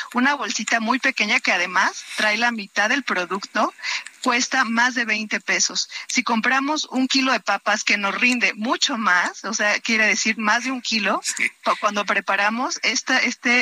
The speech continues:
Speaker 1: eh, eh, o sea, si comparamos en cuestión de rendición y costos, un kilo de papa va a salir mucho más barato que las Sabritas que estamos consumiendo, que es el mismo
Speaker 2: De,
Speaker 1: producto.
Speaker 2: de acuerdo,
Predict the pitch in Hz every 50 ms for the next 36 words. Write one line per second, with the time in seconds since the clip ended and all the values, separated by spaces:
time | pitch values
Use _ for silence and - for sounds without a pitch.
0 | - - - - - - - - - - 226 208 - - - - 220 220 - 214
1 | 214 220 233 240 262 269 247 214 202 - 226 - - 208 208 208 226 220 220 196
2 | 175 175 170 175 185 - - 226 208 208 208 - 208 202 - - 196 220 220 -
3 | - 302 381 381 - - - - - - - 254 254 254 - 285 285 269 226 202
4 | 180 - 202 196 202 - 240 254 277 - - 208 202 - - 220 214 220 220 233
5 | 269 302 - - 269 254 247 240 240 240 226 208 208 208 - 247 247 - 220 185
6 | 170 160 - 196 185 180 - 214 214 - 220 - - - 196 - 202 202 202 220
7 | - - 190 196 - 202 190 185 196 196 208 214 - 196 185 185 - 196 185 185
8 | 170 175 185 190 180 - 175 165 170 170 135 - - - 170 190 190 156 131